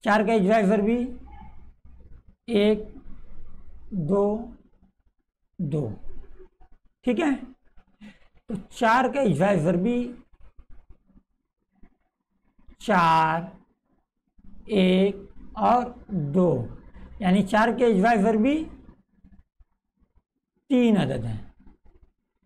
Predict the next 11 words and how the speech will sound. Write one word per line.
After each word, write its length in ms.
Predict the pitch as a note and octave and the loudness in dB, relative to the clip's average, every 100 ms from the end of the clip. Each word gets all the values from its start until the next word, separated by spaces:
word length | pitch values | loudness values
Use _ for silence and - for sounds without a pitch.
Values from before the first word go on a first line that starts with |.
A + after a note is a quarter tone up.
| _ - _ _ - | _ -20 _ _ -4
हम 260 | A3+ C4 A3 | 2 4 6
लोग 500 | F3+ F#3 G3 - A3+ | 6 4 2 -4 0
एक 240 | G3+ G#3 | 0 2
आदमी, 400 | G#3+ F#3+ G#3 A3+ A#3 - - - | 2 4 4 2 -2 -8 -18 -8
दो 200 | C#3 E3 A3+ | -2 2 4
आदमी 500 | A#3 A3 F#3+ A#3+ B3 - - - | 4 4 4 2 -2 -8 -18 -4
या 220 | G3 G#3+ - - - - _ _ _ - | 2 4 4 0 -10 -20 _ _ _ -6
दो 300 | F3+ F#3+ A#3 | 0 2 4
दो 200 | F3+ F#3 E3 | 4 2 0
चार 380 | - A#3 G#3 F3+ | -4 2 4 4
आदमी 360 | D3+ C3 C3 | 2 0 -4